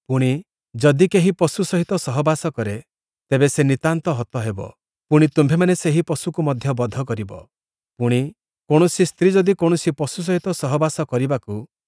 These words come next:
ତାହା ନିକଟକୁ ଯାଇ ତାହା ଆଗରେ ଶୟନ କରେ, ତେବେ ତୁମ୍ଭେ ସେହି ସ୍ତ୍ରୀକୁ ଓ ପଶୁକୁ ବଧ କରିବ। ସେମାନେ ନିତାନ୍ତ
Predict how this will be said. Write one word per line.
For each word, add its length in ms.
ତାହା 180
ନିକଟକୁ 480
ଯାଇ 240
ତାହା 320
ଆଗରେ 280
ଶୟନ 400
କରେ, 260
ତେବେ 180
ତୁମ୍ଭେ 300
ସେହି 280
ସ୍ତ୍ରୀକୁ 440
ଓ 80
ପଶୁକୁ 480
ବଧ 300
କରିବ। 260
ସେମାନେ 360
ନିତାନ୍ତ 420